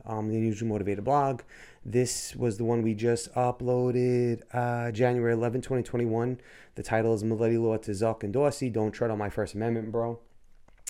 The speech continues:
And it's a fa-, fantastic picture of your, uh, you know, your,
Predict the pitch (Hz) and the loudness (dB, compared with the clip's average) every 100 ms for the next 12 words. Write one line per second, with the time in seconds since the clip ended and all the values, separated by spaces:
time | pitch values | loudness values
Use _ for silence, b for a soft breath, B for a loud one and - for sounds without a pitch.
0 | - 139 123 - 104 117 - - 127 139 | -4 2 2 0 -4 -6 -8 -6 -2 0
1 | 156 127 - 107 - 107 107 B B B | 0 0 -4 -4 0 -2 -4 B B B
2 | B 104 101 95 92 - - 113 - 113 | B -4 -4 -4 -8 -18 -14 -12 -10 -6
3 | 117 110 101 104 113 - - - 117 120 | -6 -6 -10 -12 -16 -20 -18 -12 -12 -12
4 | 117 - - 117 104 | -16 -14 -4 -2 -2